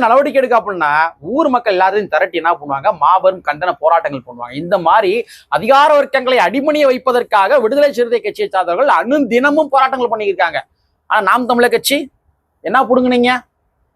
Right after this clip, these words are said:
அதனால தான் அவங்களை வந்து இணையதள கட்சின்னு சொல்றான். அதனால தான் அவங்களெல்லாம் பதிலடி கொடுக்க வேண்டிய அவசியம் கிடையாது, வகுப்படுக்கணும், வகுப்படுக்க வேண்டிய தேவைகள் இருக்குது. அந்த வீடியோல மஞ்சப்பொடி மாமா சாட்டை துரைமுருகன் சொல்றான்,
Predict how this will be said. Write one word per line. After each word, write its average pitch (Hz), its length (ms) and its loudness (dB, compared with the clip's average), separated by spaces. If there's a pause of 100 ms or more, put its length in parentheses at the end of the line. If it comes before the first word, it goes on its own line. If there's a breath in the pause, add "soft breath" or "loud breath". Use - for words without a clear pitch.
(200)
அதனால 160 240 2
தான் 233 140 2
அவங்களை 208 160 4
வந்து 170 180 -2
இணையதள 208 320 2
கட்சின்னு 165 300 -4
சொல்றான். 117 240 -12 (300)
அதனால 214 260 0
தான் 262 100 4
அவங்களெல்லாம் 214 380 0
பதிலடி 254 260 2
கொடுக்க 240 240 0
வேண்டிய 226 220 0
அவசியம் 233 300 -2
கிடையாது, 208 280 0 (460)
வகுப்படுக்கணும், 277 640 0 (580)
வகுப்படுக்க 269 480 0
வேண்டிய 214 180 2 (140)
தேவைகள் 226 340 4
இருக்குது. 135 220 -6 (600)
அந்த 254 120 2 (100)
வீடியோல 320 380 4
மஞ்சப்பொடி 294 400 0
மாமா 269 160 2 (100)
சாட்டை 254 340 2
துரைமுருகன் 240 460 0
சொல்றான், 226 400 2